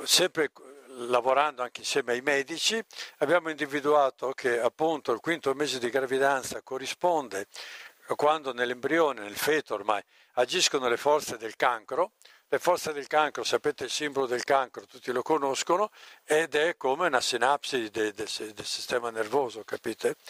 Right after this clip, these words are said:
Quando passa il messaggio. E allora abbiamo costruito, progettato e poi è stato costruito tutto un edificio a forma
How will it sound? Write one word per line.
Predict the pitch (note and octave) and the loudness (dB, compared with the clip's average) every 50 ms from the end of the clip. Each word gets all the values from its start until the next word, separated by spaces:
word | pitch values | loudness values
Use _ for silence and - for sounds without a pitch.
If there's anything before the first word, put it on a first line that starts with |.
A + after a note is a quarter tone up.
| - - - _ | -16 -16 -18 _
Quando | _ B2+ B2 B2 A#2+ | _ -2 0 0 -2
passa | - - C3 - - C3+ B2 | 0 2 2 2 2 2 0
il | A2+ | 0
messaggio. | A2+ A2 - - C#3 B2+ A2 A2+ - - - - - - - - - - - - - - - | 0 2 4 4 4 4 2 0 -4 -10 -12 -16 -20 -20 -20 -20 -16 -12 -12 -12 -12 -2 0
E | D#3 | 4
allora | E3 G#3 A3+ G#3+ | 4 6 6 4
abbiamo | E3 D#3+ F3+ F3 F3 E3 D#3 C#3 | 4 2 2 2 0 -4 -4 -6
costruito, | - D#3+ C#3+ - G3 F#3+ F#3 E3+ D3 B2+ - - B2 A2+ A#2 A2+ - _ | -6 -8 -4 -2 0 2 2 2 0 -2 -2 0 0 0 0 -2 -10 _
progettato | - A#2+ B2 A#2 B2 C3 - - - E3+ D#3+ C#3 - - B2+ G#2+ G2 | -6 -6 -4 0 0 -2 0 2 4 4 4 4 2 0 -6 -8 -8
e | G2 G#2 G2+ G2 G#2 - | -8 -10 -12 -12 -14 -6
poi | - C#3 C#3 | -2 -2 -2
è | C3 | 0
stato | - C#3+ - - C#3+ | 0 -4 -4 -4 -8
costruito | C3 - - - D#3 D#3+ D#3+ - A3+ G3 - - - - - - - - | -8 -6 -2 0 0 0 0 0 -2 -2 -2 -8 -14 -16 -16 -16 -12 -4
tutto | - A#3+ A#3+ - - | -2 -2 -2 0 0
un | F3 D#3+ D#3+ | 0 0 0
edificio | D#3+ E3 G#3 - - D#3+ D#3+ - - A#3 | -2 -2 -4 -4 -4 -4 -2 0 2 2
a | G#3 | 2
forma | - - D#3 D3+ D#3 D#3+ D#3 E3 - | 2 2 0 2 4 4 4 4 4